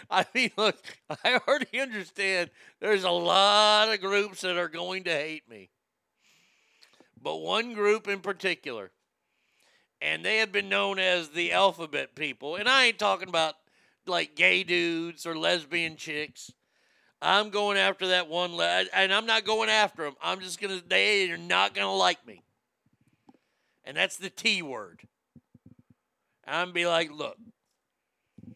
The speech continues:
I'm gonna pass a law here because we need to save our lexicon, our verbiage. They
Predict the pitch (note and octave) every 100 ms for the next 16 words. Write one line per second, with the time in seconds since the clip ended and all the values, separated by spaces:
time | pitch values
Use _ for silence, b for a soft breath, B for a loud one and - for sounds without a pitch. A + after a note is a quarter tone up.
0 | - b b b b b b b b b
1 | b b G3+ B3 A3+ - A#3 G#3+ G3+ G3
2 | G#3 G#3+ G#3+ G#3 G#3 G#3+ G#3+ F#3 - -
3 | - F#3 F3 G3+ D#3 G3 G#3 G#3 G#3 G3+
4 | G3 - G3 G3 G3 G3 E3+ F3 E3+ F#3+
5 | G3 G#3 F#3+ F#3+ F#3+ F#3+ F#3+ F3 F3 D3+
6 | F3+ F#3+ F#3+ G3 E3+ - - _ _ _
7 | _ _ _ _ _ A#2+ F#3 G#3+ A3+ A3+
8 | A3+ A3+